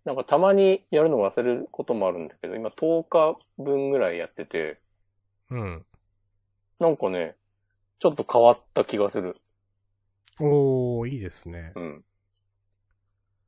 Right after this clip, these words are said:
Speaker 1: めっちゃ生まれたての小鹿のようにプルプルしてます。
Speaker 2: あれ、超きついですよね。
Speaker 1: きつい。
Speaker 2: うん。私、プランク、プランク、その、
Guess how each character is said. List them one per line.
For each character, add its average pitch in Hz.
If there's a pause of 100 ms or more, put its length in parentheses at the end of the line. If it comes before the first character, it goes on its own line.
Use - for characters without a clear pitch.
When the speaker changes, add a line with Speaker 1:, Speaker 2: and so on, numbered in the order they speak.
(920)
Speaker 1:
め 104
っ -
ち -
ゃ 101
生 101
ま 107
れ 107
た 107
て 110
の 101
小 -
鹿 101
の 95
よ 90
う -
に 82
プ -
ル 87
プ -
ル 73
し -
て 76
ま 73
す。 - (680)
Speaker 2:
あ 107
れ、 92 (100)
超 269
き -
つ -
い 117
で 98
す -
よ 87
ね。 85 (760)
Speaker 1:
き -
つ -
い。 73 (1400)
Speaker 2:
う 107
ん。 95 (500)
私、 -
プ -
ラ 202
ン 269
ク、 107 (1120)
プ -
ラ 226
ン 262
ク、 117
そ 120
の、 107